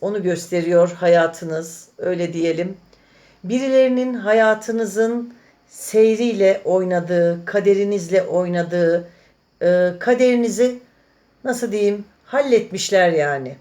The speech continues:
Kaba bir tabir olacak ama kaderiniz sanki başka insanların elindeymiş. Arkadaşlar, siz o kadar zekisiniz ki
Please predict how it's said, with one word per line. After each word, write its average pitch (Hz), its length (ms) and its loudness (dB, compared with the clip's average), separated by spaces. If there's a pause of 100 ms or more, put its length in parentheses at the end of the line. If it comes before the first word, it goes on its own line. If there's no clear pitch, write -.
(400)
Kaba 220 320 2
bir 190 80 -4
tabir 185 320 2
olacak 180 400 -2
ama 170 380 -4 (380)
kaderiniz 240 680 2
sanki 226 400 -2
başka 226 360 0
insanların 202 800 0
elindeymiş. 151 840 -6 (280)
Arkadaşlar, 196 600 0
siz 185 260 -8
o 202 80 -4
kadar 208 260 0
zekisiniz 208 760 -8
ki - 240 -8